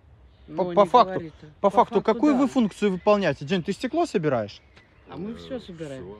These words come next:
Speaker 2: Сколько ты стекла за день собираешь? Серьезный вопрос такой, реально, вот прям.
Speaker 3: Ну, ес-, если чисто по, по таре, по
Speaker 2: Да.
Speaker 3: стеклу.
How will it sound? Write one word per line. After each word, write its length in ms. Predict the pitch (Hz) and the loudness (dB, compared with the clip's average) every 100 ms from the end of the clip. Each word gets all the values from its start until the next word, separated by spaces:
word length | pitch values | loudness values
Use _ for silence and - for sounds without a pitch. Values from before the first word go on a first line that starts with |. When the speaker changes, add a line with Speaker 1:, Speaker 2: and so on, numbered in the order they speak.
| - _ | -20 _
Speaker 2:
Сколько 340 | - 294 302 | -2 0 2
ты 100 | 247 | -2
стекла 320 | - 185 160 127 | -4 0 2 2
за 120 | 123 | 0
день 140 | 113 | -6
собираешь? 440 | 104 101 104 101 92 | -8 -10 -10 -10 -4
Серьезный 480 | 180 202 311 240 233 | -2 0 0 2 2
вопрос 320 | 233 233 165 | 2 0 -2
такой, 240 | 139 143 | -4 -2
реально, 300 | 175 190 131 | 2 2 2
вот 160 | 123 113 | -4 -6
прям. 180 | 127 110 | -6 -6
Speaker 3:
Ну, 580 | 107 110 110 104 98 85 73 _ - | -8 -12 -12 -14 -16 -18 -20 _ -20
ес-, 260 | 82 92 - _ _ _ _ _ _ _ - - - _ | -20 -20 -20 _ _ _ _ _ _ _ -20 -20 -20 _
если 280 | 82 - 101 | -20 -20 -20
чисто 440 | - 107 - 107 85 | -18 -20 -16 -18 -14
по, 560 | 104 104 101 98 95 85 _ - - - _ _ _ _ - | -14 -12 -12 -14 -16 -18 _ -20 -20 -20 _ _ _ _ -20
по 80 | 87 | -20
таре, 440 | - 120 131 139 - | -14 -14 -14 -16 -16
по 60 | 139 | -4
Speaker 2:
Да. 280 | 139 127 | 0 0
Speaker 3:
стеклу. 180 | 95 82 | 0 -14